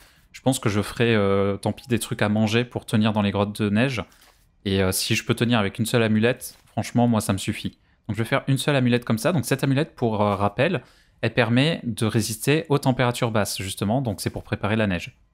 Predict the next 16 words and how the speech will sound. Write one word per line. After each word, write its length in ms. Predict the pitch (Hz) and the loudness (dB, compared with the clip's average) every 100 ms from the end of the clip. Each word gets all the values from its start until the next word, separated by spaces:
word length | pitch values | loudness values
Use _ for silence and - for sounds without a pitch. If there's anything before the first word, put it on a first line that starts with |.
| - | -10
Ok. 180 | - - _ _ _ _ | -8 -10 _ _ _ _
Donc 100 | 113 | -8
ça, 80 | - | -4
je 60 | 131 | -4
craft. 400 | - - - - _ _ _ _ - - - - - - - - - - - - - - - - _ _ - - - - - - - - - - _ _ _ _ - 123 | -4 -10 -12 -20 _ _ _ _ -20 -20 -20 -20 -20 -20 -20 -20 -20 -20 -20 -20 -20 -20 -20 -20 _ _ -20 -20 -20 -20 -20 -18 -16 -18 -20 -20 _ _ _ _ -8 -2
Ensuite, 640 | 117 - 143 220 - 120 101 95 - _ 104 | -2 -2 -2 -2 0 0 2 0 -6 _ -2
euh, 640 | 101 98 101 98 95 98 - _ _ _ _ - | 2 2 2 2 0 -2 -6 _ _ _ _ -8
ensuite. 600 | 123 - - - - - _ - | -6 -6 -8 -10 -16 -16 _ -2
Alors 120 | - | 0
par 100 | 139 | 0
contre, 200 | 196 - | -2 -2
elle 60 | 107 | -2
a 40 | |
quatre 340 | - 170 - | 0 -6 -2
et 60 | 139 | -4
sept. 480 | - 147 196 - | -2 -4 -4 -6